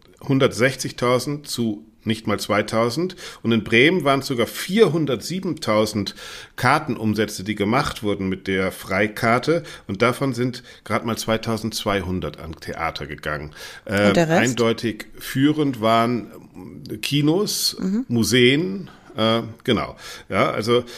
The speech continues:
Speaker 1: äh,
Speaker 2: Interessant. Mhm.
Speaker 1: das ist, glaub ich, auch etwas, worauf wir uns einstellen müssen. Kultur, der Kulturbegriff ist so wahnsinnig groß und da ist wirklich das Konzerthaus und das Opernhaus ganz, ganz,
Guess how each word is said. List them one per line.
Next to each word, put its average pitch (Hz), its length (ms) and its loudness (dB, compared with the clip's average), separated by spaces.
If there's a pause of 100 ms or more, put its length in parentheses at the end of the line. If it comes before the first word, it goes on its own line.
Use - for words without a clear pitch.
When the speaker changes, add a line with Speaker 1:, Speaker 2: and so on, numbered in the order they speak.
(140)
Speaker 1:
äh, - 220 -4 (300)
Speaker 2:
Interessant. 180 480 -4 (240)
Mhm. 214 160 0
Speaker 1:
das - 180 2
ist, 190 120 -2
glaub 175 160 8
ich, 175 120 0
auch 170 140 4
etwas, 147 260 0
worauf 139 280 2
wir 151 60 2
uns 120 120 -2
einstellen 147 380 0
müssen. 143 260 -2
Kultur, 180 840 0 (140)
der 113 100 0
Kulturbegriff 160 720 -4
ist 139 100 -6
so 156 160 -6
wahnsinnig 160 480 -4
groß 160 420 2
und - 440 -8
da 123 100 -2
ist 117 240 -4
wirklich 135 460 -4 (340)
das - 180 -4
Konzerthaus 139 920 -4
und 104 280 -8
das 104 200 -8
Opernhaus 113 640 0 (840)
ganz, 98 480 2 (200)
ganz, 90 520 -2